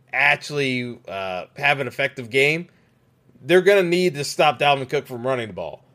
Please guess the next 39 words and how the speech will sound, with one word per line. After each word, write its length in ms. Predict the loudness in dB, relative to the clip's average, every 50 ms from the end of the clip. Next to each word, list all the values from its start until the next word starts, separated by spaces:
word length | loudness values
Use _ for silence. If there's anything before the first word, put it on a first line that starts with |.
| _ _ _
Because 240 | 0 2 2 2 2
if 120 | 2 2
Dalvin 340 | 4 4 4 4 2 0 0
Cook 260 | 0 2 2 2 0
can 200 | -2 -4 -2 0
run 180 | 0 0 0 0
the 60 | 0
ball, 400 | 2 4 6 6 4 2 -2 _ _ _
that 160 | -2 0 2 2
means 200 | 2 2 2 2
they 100 | 0 -2
can 140 | -2 -4
play 260 | -6 0 2 4 6 6
action 400 | 6 4 2 0 -4 -6 -8 -6
and 160 | -6 -4 -2
actually 280 | -2 -2 -2 -4 -6
get 180 | -6 -6 -4 -4
Justin 240 | -6 -6 -6 -6 -6
Jefferson 400 | -6 -6 -6 -6 -6 -6 -6 -6
involved 360 | -6 -4 -2 0 0 0 -2
in 80 | -6 -10
the 80 | -8
offense. 640 | -6 -6 -6 -6 -8 -12 -16 -18 -18 -20 -20 -20 _ _ _ _ _ _ _
That's 280 | 2 2 4 4 2 2
how 140 | 2 0 0
the 120 | -2 -6
Pats 380 | -12 -8 -4 -2 -2 -2 -4 -6
get 160 | -10 -10 -8
hurt. 300 | -6 -8 -8 -8 -12 -18 _ _ _ _ _ _
So 140 | -8 -8
to 120 | -8 -6 -2
me, 520 | 2 4 4 4 4 2 -2 -6 -8 _ _ _ _
I 140 | 0 2 2
think 140 | 2 0 -2
the 80 | -4 -6
Pats 560 | -4 -2 0 0 2 0 -2 -4 -8 -20 _ _ _ _ _ _
force 420 | _ _ 4 4 4 4 2 0
the 160 | -4 -2 2 2
issue 460 | 2 2 2 -2 -6 -4 -6 -6